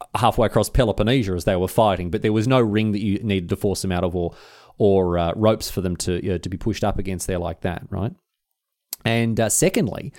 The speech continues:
there were no rounds. They just keep fighting and fighting and fighting until one of them was either knocked out or just collapsed. And when they did collapse, by the way, there was no rule against attacking them on the ground. It was an absolutely brutal sport.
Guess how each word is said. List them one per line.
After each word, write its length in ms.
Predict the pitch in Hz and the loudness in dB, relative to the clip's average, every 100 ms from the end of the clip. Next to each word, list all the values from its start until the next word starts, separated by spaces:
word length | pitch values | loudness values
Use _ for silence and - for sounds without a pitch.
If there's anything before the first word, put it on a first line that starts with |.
| - - - - _ - | -20 -20 -20 -20 _ 0
there 120 | 135 | 4
were 100 | 123 | 4
no 180 | 123 135 | 4 4
rounds. 1120 | 131 98 92 113 139 90 80 - - - - _ | 4 2 0 2 0 -2 -6 -10 -8 -8 -8 _
They 140 | 113 | 2
just 200 | 113 120 | 2 2
keep 220 | - 117 - | 2 -2 0
fighting 400 | 113 104 107 107 | 4 4 4 0
and 80 | |
fighting 320 | 101 101 92 90 | 0 2 2 -2
and 100 | 85 | 0
fighting 380 | 117 117 104 | 4 4 4
until 260 | 90 - 95 | 0 -2 0
one 160 | 92 95 | 0 0
of 120 | 87 | 0
them 100 | 92 | -2
was 140 | 90 | -2
either 200 | 92 87 | -2 -2
knocked 380 | 90 98 - - | 0 0 -2 -2
out 220 | 90 90 | 0 0
or 220 | 120 110 104 | 2 2 2
just 400 | - 107 - - | 0 -2 -4 -2
collapsed. 760 | 131 104 131 160 - - - 131 | 0 2 2 0 -4 -4 -4 -2
And 160 | 120 | 2
when 100 | 160 | 4
they 160 | 160 107 | 2 0
did 300 | 95 233 214 | 0 0 0
collapse, 320 | 127 85 - | -2 -2 0
by 160 | 101 92 | 2 2
the 80 | |
way, 120 | 90 92 | 2 2
there 120 | 107 | 2
was 100 | 117 | 4
no 140 | 156 | 4
rule 240 | 156 151 127 | 6 4 4
against 260 | 113 - | 2 -2
attacking 400 | 98 147 156 135 | -2 0 0 0
them 100 | 113 | 2
on 120 | 101 | 2
the 60 | 98 | 0
ground. 260 | 113 151 101 | 2 2 2
It 80 | |
was 100 | 107 | 0
an 80 | 123 | 0
absolutely 360 | 226 - - 101 | 0 0 -2 -4
brutal 480 | 90 110 190 175 - | 0 4 4 4 0
sport. 440 | - - 151 92 | 0 4 6 4